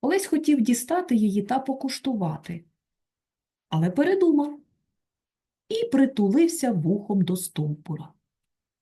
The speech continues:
Його ледве помітно розгойдувало.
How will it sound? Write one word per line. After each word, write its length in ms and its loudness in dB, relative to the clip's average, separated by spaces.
Його 300 0
ледве 480 0
помітно 640 2
розгойдувало. 1040 -4